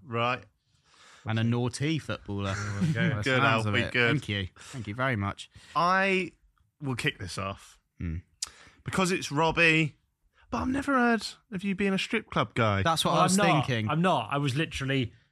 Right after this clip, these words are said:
Speaker 3: so tired. I didn't really know what was going on, and he'd just gone, "Come here," and I just
Speaker 2: Yeah.
Speaker 3: hold on. I was, I was, I can't explain how exhausted I was.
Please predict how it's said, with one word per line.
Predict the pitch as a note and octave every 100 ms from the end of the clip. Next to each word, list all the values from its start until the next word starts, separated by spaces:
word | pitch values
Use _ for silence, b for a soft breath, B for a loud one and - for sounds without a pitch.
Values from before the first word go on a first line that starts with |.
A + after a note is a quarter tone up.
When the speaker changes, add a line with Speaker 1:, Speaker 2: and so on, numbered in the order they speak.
| _
Speaker 3:
so | - - D#3+
tired. | D#3 D3+ D3+ A2+ A#2+
I |
didn't | B2+ C#3+ B2+
really | C3 C3+
know | B2 B2
what | C3
was | B2
going | C#3 A#2+
on, | B2 A#2+
and | A2+
he'd | A#2
just | A2 A2+
gone, | B2 G#2+
"Come | A#2
here," | A2 G#2+
and | G#2+
I | G#2+
just | G#2
Speaker 2:
Yeah. | B2 G#2+ G2+
Speaker 3:
hold | G2+
on. | G#2 F#2+ _
I | C3+
was, | A2
I | -
was, | B2 A2 - b b
I | -
can't | C3+
explain | A#2+ - G#2+
how | G#2+ A2
exhausted | G2+ G#2 G2 -
I |
was. | F#2+ G2